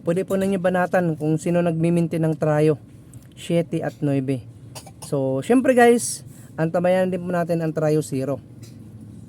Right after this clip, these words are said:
Kasi missing pa rin ang double zero, ha. So, Trayo zero. Kani, Trayo zero.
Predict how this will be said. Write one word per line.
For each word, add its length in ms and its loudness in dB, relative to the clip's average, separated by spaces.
Kasi 320 0
missing 400 0
pa 80 2
rin 160 0
ang 240 2
double 320 4
zero, 320 0
ha. 240 -2
So, 160 -8
Trayo 480 2
zero. 400 2
Kani, 320 -2
Trayo 320 -4
zero. 320 -6